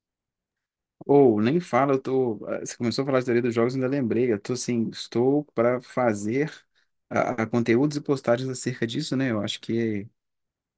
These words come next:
é essencial, né, pra instruir até quem tá chegando também agora pra entender um pouco do que a gente entende, né? Pensar um pouco como a gente pensa, né?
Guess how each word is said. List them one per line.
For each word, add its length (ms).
é 80
essencial, 480
né, 80
pra 260
instruir 460
até 200
quem 140
tá 100
chegando 460
também 280
agora 240
pra 100
entender 280
um 80
pouco 340
do 120
que 100
a 40
gente 260
entende, 460
né? 200
Pensar 400
um 80
pouco 260
como 180
a 40
gente 220
pensa, 460
né? 120